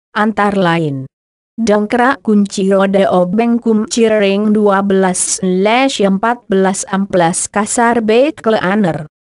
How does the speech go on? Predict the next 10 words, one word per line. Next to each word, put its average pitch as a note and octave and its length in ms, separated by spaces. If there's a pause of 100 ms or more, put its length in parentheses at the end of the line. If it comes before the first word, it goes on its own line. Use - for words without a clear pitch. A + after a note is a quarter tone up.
(240)
A. E3+ 400 (600)
Cara A3+ 400
membersihkan G#3 1040
kampas G3+ 560
rem G#3+ 240
cakram. D#3 720 (560)
Membersihkan G#3+ 960
rem G#3+ 320
cakram G3+ 800 (160)
bisa A#3 560